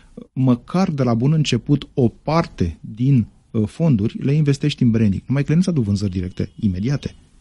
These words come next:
Și atunci, dacă așteptările tale sunt cumva orientate într-o altă direcție, iar în ultima vreme cam asta este, scuză-mă, nu prea,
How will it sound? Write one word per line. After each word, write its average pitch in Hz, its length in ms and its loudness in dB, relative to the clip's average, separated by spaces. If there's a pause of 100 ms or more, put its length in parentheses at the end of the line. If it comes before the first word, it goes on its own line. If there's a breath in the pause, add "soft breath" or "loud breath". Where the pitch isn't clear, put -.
(160)
Și - 120 -8
atunci, 147 280 0
dacă - 360 -2 (440)
așteptările 151 500 -4
tale 143 220 -2
sunt 123 220 -2
cumva 110 280 -2
orientate 120 460 -2
într-o 113 220 0
altă 127 200 -2
direcție, 113 580 0 (720 loud breath)
iar 117 160 -2
în 120 60 2
ultima 117 220 2
vreme 117 200 2
cam 120 220 2
asta 101 220 -2
este, - 160 -10
scuză-mă, 104 360 -4
nu 101 60 -2
prea, 117 320 -2